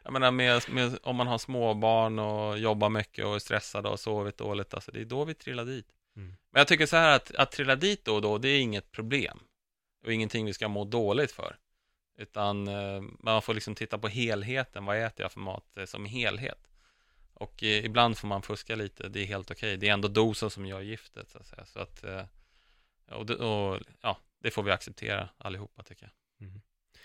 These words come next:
Speaker 2: Jag får verkligen, eh, tacka för ett bra, bra samtal, Erik. Det känns som att jag skulle kunna ställa en massa, massa frågor till. Och det kommer jag nog göra. <laughs> När man har stängt av så finns nog lite mer att fråga.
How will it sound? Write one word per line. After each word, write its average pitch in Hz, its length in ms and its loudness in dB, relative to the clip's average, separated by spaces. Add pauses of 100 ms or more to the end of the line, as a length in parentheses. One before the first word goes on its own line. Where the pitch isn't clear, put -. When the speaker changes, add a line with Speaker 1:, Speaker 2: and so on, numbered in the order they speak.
(680)
Speaker 2:
Jag 135 220 2
får 123 220 6
verkligen, 120 520 8
eh, 117 80 4
tacka 123 440 4
för 120 160 4
ett 113 160 2
bra, 110 640 6
bra 117 260 6
samtal, 117 560 6
Erik. 95 300 0
Det 107 260 0
känns 113 200 4
som 113 100 2
att - 140 0
jag 107 520 2
skulle 110 240 -2
kunna 107 220 0
ställa 107 540 0 (140)
en 110 300 -4
massa, 123 540 4
massa 123 320 4
frågor 110 500 4
till. 123 460 4 (480)
Och 107 80 -16
det 120 160 6
kommer 139 340 8
jag 107 60 4
nog 104 160 2
göra. 107 200 4
<laughs> - 0 -
När - 240 4
man 170 80 10
har 170 160 6
stängt 123 320 2
av 123 160 10
så - 140 -6
finns 117 280 6
nog 117 140 0
lite 113 220 -2
mer 117 180 6
att 110 60 2
fråga. 104 300 4